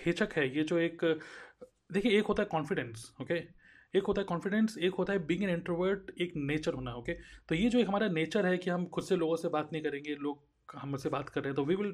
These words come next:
talk, मतलब अच्छे से बात करेंगे, सब कुछ करेंगे, but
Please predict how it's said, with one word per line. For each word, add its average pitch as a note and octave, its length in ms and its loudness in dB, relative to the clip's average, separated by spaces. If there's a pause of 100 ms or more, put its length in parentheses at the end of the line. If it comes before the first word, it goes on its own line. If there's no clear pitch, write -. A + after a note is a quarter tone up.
talk, E3+ 160 4 (880)
मतलब C3+ 240 0 (300)
अच्छे D#3 200 2
से D#3+ 120 4
बात D3+ 180 0
करेंगे, D3+ 280 0
सब D3+ 120 -6
कुछ D3+ 140 -6
करेंगे, D#3+ 240 -4
but F#3+ 160 -2